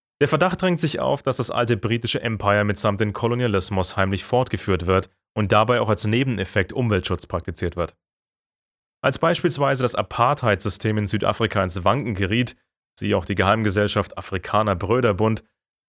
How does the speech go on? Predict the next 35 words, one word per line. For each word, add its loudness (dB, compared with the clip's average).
holten 2
sich -2
elitäre 0
Kreise 2
einfach 0
Militärexperten 0
und -2
schufen -4
Tarnfirmen 0
wie -4
K -6
A 0
S, -4
die 2
offiziell 2
dazu 0
gedacht 0
waren, 4
Wilderer 2
zu -4
stoppen. -4
Es -2
fiel 2
aber 2
auf, 0
dass 0
viele -2
der 2
Getöteten 0
zu 2
der 2
A -8
N 0
C-Partei 2
gehörten, 2